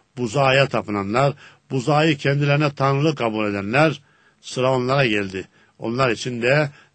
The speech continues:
diyor ki Musa aleyhisselam, hiç şüphe edilmesin ki Rablerinin gazabı onları bulacaktır. Ve dünya hayatında da onların payı alçaklık olacak,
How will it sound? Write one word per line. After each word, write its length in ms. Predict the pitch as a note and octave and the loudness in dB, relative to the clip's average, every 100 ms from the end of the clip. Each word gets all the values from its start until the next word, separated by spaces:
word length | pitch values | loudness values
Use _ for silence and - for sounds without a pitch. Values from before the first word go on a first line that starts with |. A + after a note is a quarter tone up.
| - | -10
diyor 280 | A#2 B2+ G#2+ | -2 0 0
ki 120 | - | -4
Musa 380 | G#2 A#2 - A2 | -6 -6 -4 -4
aleyhisselam, 500 | G#2+ G2+ A#2+ C#3+ C#3+ - - - - | -4 -4 -2 -2 -2 -8 -20 -14 -6
hiç 120 | B2+ | -6
şüphe 340 | - A#2+ B2+ | -6 -8 -2
edilmesin 540 | A#2+ A#2 A2+ A2 C3 C3 | -2 -2 -4 -6 -6 -6
ki 340 | - D#3 D#3+ C#3+ - _ - | 0 2 2 -2 -16 _ -4
Rablerinin 600 | A2 A2+ A#2 A2+ C3 G#2+ | -4 -2 -2 -2 -4 -2
gazabı 340 | G#2+ A2 A2 | -2 0 -2
onları 420 | A#2 A2+ A2+ A#2+ | -2 -2 -2 -2
bulacaktır. 600 | A2 A2 G#2+ F#2+ - - - _ _ - - _ | -4 -4 -4 -6 -12 -18 -20 _ _ -20 -20 _
Ve 120 | C3+ | -2
dünya 360 | B2 C#3 D3+ D#3+ | 0 2 4 4
hayatında 580 | B2+ C3 C3 C3+ C#3+ D#3 | 6 6 4 0 0 2
da 80 | B2 | 0
onların 380 | B2+ C3 A#2+ | 0 0 0
payı 280 | G2+ B2 D3+ | -2 0 0
alçaklık 600 | C3+ A#2+ - E2+ - D3 | 0 -2 -2 -4 -2 -4
olacak, 380 | A#2 G2+ F#2+ F2+ | -2 -2 -6 -12